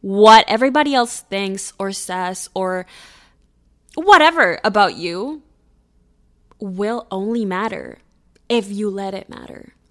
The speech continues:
I'm gonna ask, I'm gonna put this question out there just for you to think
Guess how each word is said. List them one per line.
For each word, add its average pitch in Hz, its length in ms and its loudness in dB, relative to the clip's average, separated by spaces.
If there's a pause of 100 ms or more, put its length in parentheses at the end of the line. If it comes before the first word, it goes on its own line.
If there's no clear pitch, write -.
(180)
I'm 214 80 -16
gonna 220 140 -16
ask, 175 340 -20
I'm 202 100 -16
gonna 202 380 -16
put 185 160 -20
this 175 120 -20
question 170 320 -20
out 160 140 -20
there 160 300 -20
just - 260 -20
for 170 80 -20
you 165 200 -16
to 160 220 -18 (320)
think - 520 -12